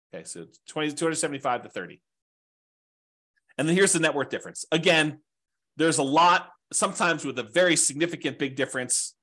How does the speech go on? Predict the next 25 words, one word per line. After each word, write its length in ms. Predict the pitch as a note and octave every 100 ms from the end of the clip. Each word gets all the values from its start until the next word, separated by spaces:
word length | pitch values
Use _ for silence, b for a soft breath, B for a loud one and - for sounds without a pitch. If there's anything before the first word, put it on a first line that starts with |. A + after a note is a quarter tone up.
| _ C#3
a 40 |
lot 160 | F3+ E3+
of 80 |
them 180 | C#3 B2
with 120 | A#2
little 220 | A2 A2+ G#2
difference, 320 | G#2 G#2+ -
but 240 | A2+ - B -
sometimes 440 | F#3+ F3+ F3 C3
it's 120 | A2+
a 40 | A2+
really 280 | B2+ D3
significant 420 | B2+ C3+ C3+ B2+ A#2
difference 320 | A2+ A2+ -
if 140 | C3
you 100 | B2+
invest 300 | A2+ A#2+ -
in 40 | A2
twenty 220 | C3 A2+
percent 300 | A2+ - G#2+
down 160 | F#2
rentals 420 | C3+ E3 F3 E3+ - b b b
versus 180 | C#3+ C3+
doing 140 | C#3
that. 120 | -